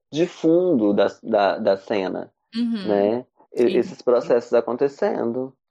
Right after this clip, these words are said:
Speaker 1: As pessoas sendo mortas, sabe? As pessoas sendo eliminadas, as pessoas que, que, que, como eles dizem, né, que são, são, como é que fala? Aberrações.
Speaker 2: Sim, párias,
Speaker 1: Pessoas,
Speaker 2: né?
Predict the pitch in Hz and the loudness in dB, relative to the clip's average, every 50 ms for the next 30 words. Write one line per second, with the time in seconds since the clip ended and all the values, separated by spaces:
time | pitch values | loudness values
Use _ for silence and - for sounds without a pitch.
0 | - - - - - 127 - - 135 135 156 143 135 131 - 165 131 123 120 120 | -20 -14 -4 -2 -2 -2 0 -2 0 2 4 4 4 2 2 0 2 2 2 2
1 | 117 110 104 104 110 117 120 120 123 120 - 113 104 - - 131 123 120 113 107 | 2 2 4 4 4 4 4 4 2 2 0 -2 -2 -2 0 0 2 2 2 2
2 | 101 101 101 104 101 - 117 113 - 127 120 - - 123 120 117 117 117 120 120 | 0 0 -2 -4 -2 -2 -4 -2 0 0 0 0 0 0 2 2 2 2 2 0
3 | 120 117 113 104 107 110 113 117 113 - - 113 - - 117 113 - - - 127 | 0 0 2 2 2 2 0 -2 -4 -2 -4 -2 0 0 0 0 -2 -2 0 2
4 | 120 113 110 104 _ - 117 113 - - - 110 101 - - 113 113 113 113 113 | 4 4 2 0 _ -4 -4 -4 -4 -4 -4 -4 -2 -2 -2 0 2 2 2 2
5 | 117 110 107 110 113 113 120 123 117 117 104 104 104 104 104 - - - 107 104 | 2 0 -2 0 2 2 2 2 2 0 -2 -2 -4 -4 -6 -8 -6 -2 -2 -2
6 | 104 - - - _ _ _ _ _ _ - 117 110 110 107 107 107 107 104 104 | -2 -2 -8 -20 _ _ _ _ _ _ -2 0 2 2 2 0 0 -2 -2 -2
7 | 110 110 110 110 - 107 - 107 107 104 101 - - 110 _ _ _ _ _ _ | -2 -2 -4 -4 -4 -4 -6 -8 -10 -12 -14 -16 -18 -20 _ _ _ _ _ _
8 | _ _ _ _ - 113 107 - - 123 117 110 - 123 123 113 117 117 117 101 | _ _ _ _ -8 -8 -6 -2 0 2 2 2 2 0 0 2 0 0 0 -2
9 | 104 - - - 113 117 131 143 143 139 123 110 104 113 107 - - - _ _ | -4 -6 -4 -2 0 2 4 4 4 4 2 2 0 -4 -6 -10 -14 -20 _ _
10 | _ _ _ 196 - - - 247 220 208 196 180 165 165 165 _ _ _ _ _ | _ _ _ -20 -16 -8 -4 -4 -2 -2 -4 -8 -12 -14 -16 _ _ _ _ _
11 | _ _ _ - 190 185 190 202 208 - - 175 160 127 127 123 120 202 208 - | _ _ _ 0 2 2 2 2 0 0 0 2 2 2 4 2 2 0 -6 -8